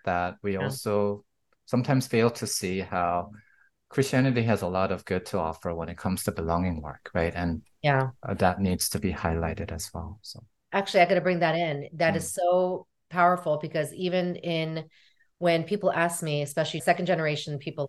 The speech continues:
Speaker 2: like my age are caring for their aging parents, they'll ask me questions all the time of resources. This is within the Asian population. You know what's the first thing I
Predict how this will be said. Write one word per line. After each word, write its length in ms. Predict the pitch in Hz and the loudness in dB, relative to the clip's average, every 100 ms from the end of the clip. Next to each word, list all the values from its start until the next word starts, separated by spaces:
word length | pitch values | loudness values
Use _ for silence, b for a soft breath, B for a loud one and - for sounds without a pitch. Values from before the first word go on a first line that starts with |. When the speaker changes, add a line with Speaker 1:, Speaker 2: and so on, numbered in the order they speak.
| - | -8
Speaker 2:
like 100 | - 139 | -2 0
my 60 | |
age 340 | 147 131 131 - b b b | 2 2 0 -4 b b b
are 100 | 147 | -8
caring 340 | - - 165 | -8 -8 -4
for 100 | 165 | 0
their 160 | 147 143 | 2 2
aging 320 | 151 143 147 | 0 -2 -4
parents, 360 | 139 151 135 131 | -2 0 0 0
they'll 160 | 156 143 156 | 0 2 0
ask 160 | 170 156 | -2 -6
me 60 | |
questions 360 | - 151 156 143 | -2 -2 -2 0
all 120 | 139 | 2
the 80 | 139 | 0
time 260 | 147 143 135 | -2 0 0
of 160 | 123 | 0
resources. 640 | 151 147 110 98 - - - | -4 -4 -6 -8 -12 -14 -6
This 200 | 135 147 | -6 -2
is 80 | 135 | 0
within 260 | 147 147 | 2 0
the 60 | 135 - | -2 -8
Asian 120 | 135 139 | -8 -2
population. 520 | 160 135 127 127 127 | 0 0 -2 -2 -2
You 60 | 156 | 0
know 80 | |
what's 160 | 180 180 | 0 -2
the 60 | - | 0
first 200 | 185 185 | 0 0
thing 140 | 175 | 0
I 240 | 160 156 | 0 -2